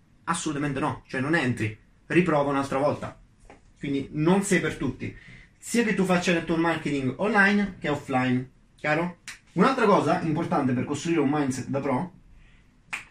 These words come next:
è quello di, questo non lo dice nessuno,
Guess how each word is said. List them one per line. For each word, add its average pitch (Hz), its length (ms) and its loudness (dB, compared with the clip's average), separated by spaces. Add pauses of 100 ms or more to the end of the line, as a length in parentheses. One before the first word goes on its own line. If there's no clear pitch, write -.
(300)
è 202 140 -2
quello 240 320 6
di, 185 340 4 (960)
questo 196 280 4
non 175 100 8
lo 170 80 4
dice 170 240 0
nessuno, 120 440 -6